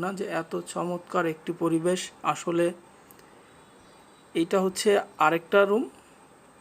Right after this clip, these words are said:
অর্থাৎ এইটারও তিনটি জানালা রয়েছে, একটি মেইন ডোর রয়েছে এবং এর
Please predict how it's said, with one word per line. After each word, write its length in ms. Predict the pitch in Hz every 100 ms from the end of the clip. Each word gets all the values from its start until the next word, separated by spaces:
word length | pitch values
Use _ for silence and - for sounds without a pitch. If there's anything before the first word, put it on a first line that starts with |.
| - - - -
অর্থাৎ 320 | - 156 151 - - - - - - - 175
এইটারও 320 | 170 196 214 220 -
তিনটি 320 | 208 185 196 185
জানালা 300 | 180 175 175 175
রয়েছে, 300 | 175 175 - 269 175
একটি 160 | - 170 165
মেইন 220 | 165 170 175
ডোর 140 | 185 180
রয়েছে 340 | 185 185 - 262 330 - - - - - - - - - - - -
এবং 180 | 160 165 170 - - - - - - - -
এর 100 | 180